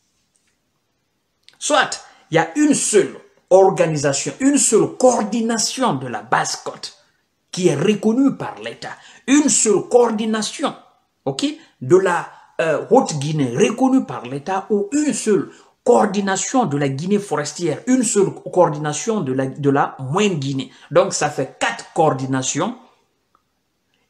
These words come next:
issues des quatre régions naturelles de la Guinée. Là,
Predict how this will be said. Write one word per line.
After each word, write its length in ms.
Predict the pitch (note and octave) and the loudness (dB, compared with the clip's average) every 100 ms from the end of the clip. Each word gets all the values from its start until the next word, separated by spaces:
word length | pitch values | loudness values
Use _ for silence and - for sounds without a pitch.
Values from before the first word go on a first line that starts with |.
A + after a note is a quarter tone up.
| - | 0
issues 520 | G#3 - - D4 F4+ - _ _ _ | 0 0 0 0 -2 -8 _ _ _
des 200 | A2+ C#3 | -2 0
quatre 240 | A#3+ A3 D3+ | 2 0 -2
régions 600 | C3+ D#3 B2 D3 G#3 - _ _ _ | 0 0 0 -2 -4 -6 _ _ _
naturelles 560 | - C#3 D3 - D#3 D#3 | -6 -4 -2 -2 -2 -4
de 80 | A#2 | -6
la 140 | C#2 | -10
Guinée. 240 | C#2+ - - _ _ _ _ _ _ _ _ _ _ _ _ _ _ _ _ _ _ _ _ _ | -16 -20 -20 _ _ _ _ _ _ _ _ _ _ _ _ _ _ _ _ _ _ _ _ _
Là, 360 | A2+ F3 - - | -4 -4 -4 -20